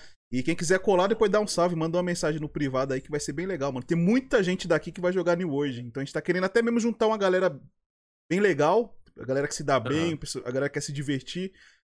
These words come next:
Speaker 1: E cola com a gente, mano. Tem muita gente que vai jogar mesmo. Eu mesmo
Speaker 2: É.
Speaker 1: tô, tô contando os minutos aqui, mano.
Speaker 2: Mês que vem, né, cara? Mês que
Speaker 1: Daqui
Speaker 2: vem.
Speaker 1: a nove dias, o beta.
Speaker 2: Nove dias. O,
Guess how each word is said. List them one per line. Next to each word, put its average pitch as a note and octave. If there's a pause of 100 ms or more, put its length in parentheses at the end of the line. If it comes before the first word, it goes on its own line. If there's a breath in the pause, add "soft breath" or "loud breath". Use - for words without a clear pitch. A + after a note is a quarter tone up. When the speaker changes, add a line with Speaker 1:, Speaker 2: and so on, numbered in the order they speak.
(100)
Speaker 1:
E C3+
cola D#3+
com -
a G3
gente, F3
mano. A#2 (360)
Tem D3+
muita F3+
gente F3
que F#3+
vai E3+
jogar E3
mesmo. C#3+
Eu D#3+
mesmo D#4 (120)
Speaker 2:
É. F3
Speaker 1:
tô, F3+
tô -
contando B3+
os D#4+
minutos A#3
aqui, D#3+
mano. A#2 (840)
Speaker 2:
Mês G#3
que D#4
vem, C4
né, C4
cara? A2+ (100)
Mês C3+
que C3+
Speaker 1:
Daqui F3
Speaker 2:
vem. F#3+
Speaker 1:
a -
nove A#3
dias, C#3+ (120)
o C3
beta. A#2+ (140)
Speaker 2:
Nove A2+
dias. A#2 (400)
O, D3+